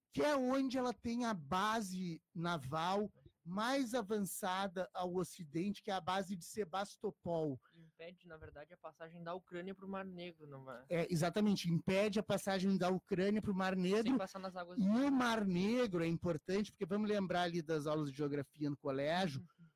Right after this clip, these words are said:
Speaker 2: Uhum.
Speaker 1: o Mar Negro, quando ele atravessa aquela partezinha da Si-, da, da Turquia, que tá tanto na Europa quanto no Oriente Médio,
Speaker 2: Uhum.
Speaker 1: se passa pelo Estreito de Bósforos e Dardanelos,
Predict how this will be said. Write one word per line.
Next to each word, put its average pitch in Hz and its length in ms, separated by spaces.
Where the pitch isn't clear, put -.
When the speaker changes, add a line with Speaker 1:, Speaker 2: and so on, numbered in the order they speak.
Speaker 2:
Uhum. 180 80
Speaker 1:
o - 20
Mar 190 320
Negro, 190 640
quando 247 240
ele 247 140
atravessa 185 680
aquela 170 240
partezinha 175 520
da 156 160
Si-, - 380
da, 156 200
da 156 140
Turquia, 165 540
que - 100
tá 156 240
tanto 214 260
na 196 100
Europa 143 540
quanto 185 300
no 175 100
Oriente 156 480
Médio, 151 540
Speaker 2:
Uhum. - 60
Speaker 1:
se - 200
passa 233 360
pelo 208 220
Estreito 208 480
de 160 100
Bósforos 175 720
e 175 60
Dardanelos, 156 840